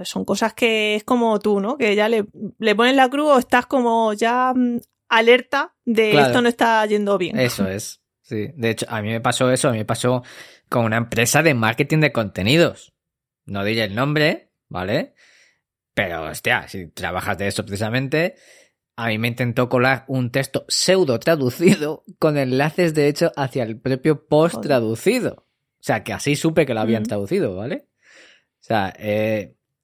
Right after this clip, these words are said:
Speaker 2: de hecho fue súper extraño porque además, eh, a mí me molaba, cuando tenía autores invitados, me molaba planificarlo con muchos meses incluso. "Oye, mira, tienes, eh,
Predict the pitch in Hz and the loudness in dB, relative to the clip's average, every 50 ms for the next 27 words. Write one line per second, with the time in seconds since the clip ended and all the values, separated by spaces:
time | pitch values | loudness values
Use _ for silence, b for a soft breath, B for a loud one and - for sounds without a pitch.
0 | _ - 117 110 113 110 113 - - 131 - - 127 123 - 139 135 131 127 120 | _ -14 -8 -4 -4 -4 -4 -2 -4 -6 -2 -2 -2 -2 -2 -2 -2 0 -2 -2
1 | 123 - 147 147 165 170 170 147 - 107 107 123 131 127 - _ _ _ _ - | -2 -2 -2 0 0 0 0 -2 -2 -2 -2 -2 -2 -4 -4 _ _ _ _ -12
2 | 101 98 95 92 92 95 101 104 110 113 117 110 107 110 120 139 147 131 - 107 | -10 -10 -8 -8 -8 -6 -4 -4 -2 -2 -2 0 0 0 2 2 0 0 -2 -4
3 | 101 98 - 101 104 110 104 113 107 120 117 110 - 131 135 127 117 104 95 95 | -6 -6 -6 -6 -6 -4 -4 -4 -4 -4 -4 -2 -2 -2 -2 -2 -2 -4 -4 -4
4 | 98 101 107 107 113 113 b b b b b b b b b _ - 117 107 104 | -4 -2 -2 -4 -4 -6 b b b b b b b b b _ -2 -2 0 0
5 | 104 - 104 - 98 101 107 101 107 107 104 101 104 - 113 98 87 85 87 101 | -2 -4 -4 -4 -2 -2 0 0 0 0 0 -2 -2 -2 -2 -4 -4 -4 -4 -2
6 | - 160 127 98 90 - 110 131 139 - 151 104 - b b b b b b b | 0 0 -2 -2 -6 -4 -2 -2 0 0 -2 -2 -4 b b b b b b b
7 | b b - - 107 110 107 107 117 120 110 - 92 92 107 113 117 120 113 110 | b b -6 -4 -2 -2 0 0 0 0 0 -2 -4 -2 0 0 2 2 2 0
8 | - - - 123 117 113 110 110 110 104 98 98 | -2 -4 -2 -2 -2 0 0 0 -2 -2 -4 -8